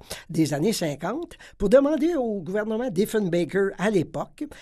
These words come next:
de ne pas rapatrier les chevaux sur la terre ferme.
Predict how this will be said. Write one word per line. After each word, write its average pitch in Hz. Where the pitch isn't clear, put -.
de 196
ne 214
pas 294
rapatrier 196
les 190
chevaux 208
sur 165
la 147
terre 165
ferme. 156